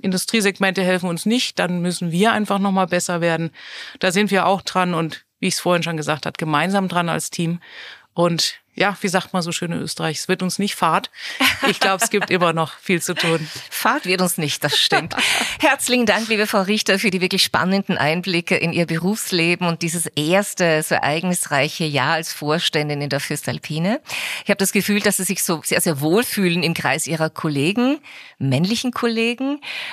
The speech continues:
Speaker 2: und auch in Ihrem Team in der Metal Forming Division sehr gut angekommen sind. Herzlichen Dank.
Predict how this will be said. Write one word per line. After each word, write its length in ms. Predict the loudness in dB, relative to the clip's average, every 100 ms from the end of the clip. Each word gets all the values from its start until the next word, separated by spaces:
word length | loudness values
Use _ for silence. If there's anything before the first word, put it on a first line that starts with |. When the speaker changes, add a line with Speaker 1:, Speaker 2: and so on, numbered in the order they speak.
| 0
Speaker 2:
und 420 | 2 4 4 2
auch 320 | 2 2 0
in 280 | -2 -2 -2
Ihrem 260 | 0 0 0
Team 340 | 0 2 4
in 60 | 4
der 100 | 2
Metal 220 | 2 0
Forming 280 | 0 0 0
Division 540 | 0 0 2 2 0 -2 -10 -16
sehr 340 | -6 0 2 2
gut 220 | 2 0
angekommen 640 | 0 0 0 -2 0 0 -2
sind. 340 | -6 -8 -6
Herzlichen 460 | -4 -4 -4 -2 -4
Dank. 280 | -4 -8